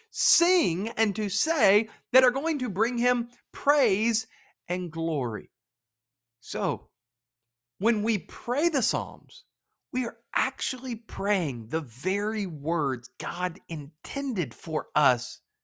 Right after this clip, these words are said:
to give back to him anyways. And, and Whitney, uh, astutely points out, a healthy church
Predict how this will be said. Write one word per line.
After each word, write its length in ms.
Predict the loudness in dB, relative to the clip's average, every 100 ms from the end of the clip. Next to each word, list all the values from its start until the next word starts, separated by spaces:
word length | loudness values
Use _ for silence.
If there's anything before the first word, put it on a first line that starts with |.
| _ _ _ -12
to 100 | -10
give 480 | -4 -2 -2 -4 _ _ _ _ _ _ _ -10
back 360 | 0 2 2 -4 _ _ _ _ -10
to 140 | -10
him 460 | -8 -6 -6 -8 -12 _ _ _ _
anyways. 680 | -8 -6 -6 -8 -14 -20 -20 _ _ _ _ _ _ -12
And, 280 | -10 -8 -4
and 240 | -2 2
Whitney, 540 | 2 4 2 2 -4 _ _ _
uh, 200 | -14 -10
astutely 360 | -6 -2 0 -2
points 380 | -2 -4 -2 0
out, 320 | 2 2 0 _ _ _ -10
a 80 | -8
healthy 480 | 0 4 4 4 -2
church 720 | -2 -4 -6 -10 -14 -18